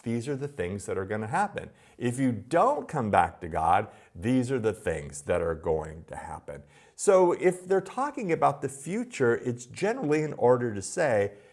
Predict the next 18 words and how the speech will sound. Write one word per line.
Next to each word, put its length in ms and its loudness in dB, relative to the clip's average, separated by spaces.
"If 120 -6
you 80 2
don't 140 0
repent, 420 0
this 380 0
is 140 -6
what's 240 -2
in 100 -8
store." 480 -8
So 440 6
a 100 -2
prophet 400 -2
is 120 -14
not 320 -2
really 260 -2
a 60 -4
fortune 540 -4
teller. 440 -4